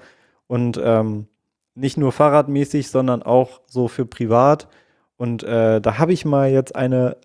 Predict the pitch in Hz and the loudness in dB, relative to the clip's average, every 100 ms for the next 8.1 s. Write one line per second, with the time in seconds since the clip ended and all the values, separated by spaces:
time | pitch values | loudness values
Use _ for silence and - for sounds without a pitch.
0 | _ _ - 123 120 - 147 151 123 127 | _ _ -6 -4 -2 -4 -2 -2 0 0
1 | 131 123 131 - - 131 117 120 151 - | 0 -2 -14 -20 -8 -2 2 4 4 0
2 | 123 - 117 - 101 120 120 - 104 110 | -6 -4 -6 -8 -8 -2 -2 -2 -8 -6
3 | 113 - 120 117 117 117 120 - 139 143 | -8 -6 -2 0 0 -4 -8 -4 -6 -6
4 | _ _ - - - _ 156 190 196 - | _ _ -20 -20 -20 _ -2 0 0 4
5 | 143 156 143 147 139 - 147 151 156 - | 4 4 0 -12 -12 -8 -2 0 0 -6
6 | _ 120 117 110 - - 120 110 113 117 | _ -2 0 -2 -8 0 2 2 -2 -4
7 | 131 127 117 - _ 180 180 - 107 135 | 0 0 -2 -6 _ -6 -4 2 4 4
8 | - | 0